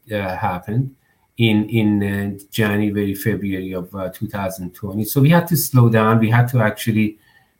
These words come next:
continue to improve on our, on our equipment. And then we start actually doing delivery of services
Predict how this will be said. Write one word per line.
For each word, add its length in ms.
continue 600
to 160
improve 480
on 140
our, 340
on 80
our 160
equipment. 600
And 180
then 300
we 480
start 460
actually 440
doing 320
delivery 480
of 120
services 680